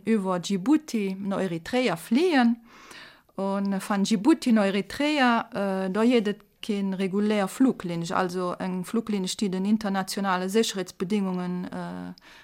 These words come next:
die die erfüllt. Es juf nimmer eine all russische Maschine. Und, äh, die haben mir dann holen müssen, weil war ja auch nicht nichts da. Und wie wir dann unterwegs waren, du sagst dann ein von den Passagieren, den sich da, äh, ein bisschen auskannt,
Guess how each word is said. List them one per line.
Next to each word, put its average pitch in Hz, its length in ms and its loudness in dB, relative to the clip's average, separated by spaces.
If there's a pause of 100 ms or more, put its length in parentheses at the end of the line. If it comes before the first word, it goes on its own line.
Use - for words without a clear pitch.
(240)
die 185 80 -6
die 190 180 -2
erfüllt. 175 520 -4 (880)
Es 214 160 4
juf 330 180 8
nimmer 277 320 8
eine 233 260 8
all 247 140 10
russische 240 480 2
Maschine. 165 460 -6 (320)
Und, 196 500 -2
äh, 190 220 -2
die 214 160 4
haben 311 180 4
mir 220 120 4
dann 190 340 2
holen 330 280 6
müssen, 262 400 0
weil 226 280 0
war 226 100 2
ja 214 140 2
auch - 20 4
nicht 202 220 -2
nichts 196 240 -4
da. 165 180 -8 (840)
Und 208 180 4
wie 262 100 8
wir 254 140 6
dann 208 160 4
unterwegs 208 760 2
waren, 202 320 4
du 240 140 2
sagst 285 320 2
dann 196 100 -2
ein 240 180 6
von 202 240 -2
den 175 100 -6
Passagieren, 196 720 0
den 190 160 0
sich 185 220 -6
da, 175 260 0
äh, 185 360 -6
ein 175 80 -6
bisschen 190 380 -2
auskannt, 214 640 0